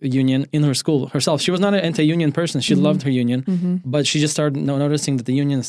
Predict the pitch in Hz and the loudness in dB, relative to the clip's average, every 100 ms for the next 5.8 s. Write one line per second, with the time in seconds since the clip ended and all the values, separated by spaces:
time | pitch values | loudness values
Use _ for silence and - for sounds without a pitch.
0 | - 131 135 - - 143 151 151 - 156 | -4 -4 -4 -4 -4 0 0 0 -2 -4
1 | 131 151 165 - _ - 170 - - 143 | -2 -2 -2 -6 _ -6 0 0 0 -2
2 | 143 151 156 135 131 135 123 127 156 - | -2 -2 -2 -2 -2 0 0 0 -4 -6
3 | _ _ _ 147 143 139 - - - 147 | _ _ _ -4 0 0 -2 -4 -2 -2
4 | - 143 123 143 127 156 - 247 240 220 | 0 -2 0 -2 -2 -6 -4 0 4 4
5 | 277 339 240 233 214 156 165 - | 4 2 2 2 2 0 -2 -4